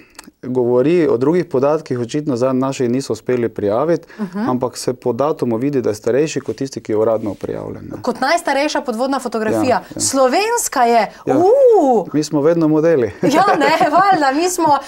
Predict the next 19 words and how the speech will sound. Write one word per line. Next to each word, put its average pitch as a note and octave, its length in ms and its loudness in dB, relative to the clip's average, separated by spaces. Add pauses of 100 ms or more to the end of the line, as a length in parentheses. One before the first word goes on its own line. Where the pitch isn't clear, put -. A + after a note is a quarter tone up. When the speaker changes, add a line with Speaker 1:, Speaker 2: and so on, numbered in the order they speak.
Speaker 2:
pionirji, F4 680 2
potem F4+ 280 0
se F4+ 120 0
pa D#4+ 120 0
drugi D#4 320 0
učijo C#4+ 300 -2
Speaker 1:
Tudi A#3+ 160 4
Speaker 2:
od F#3 60 2
nas. A3+ 100 0
Speaker 1:
v G#3 40 2
hiše G3 240 2
so A#2+ 140 -2
delali, B2+ 360 2
to D#3+ 160 0
recimo, D#3 400 0
to D3 160 -2
v C#3+ 100 0
hiše F3 400 -2
je, B2+ 240 0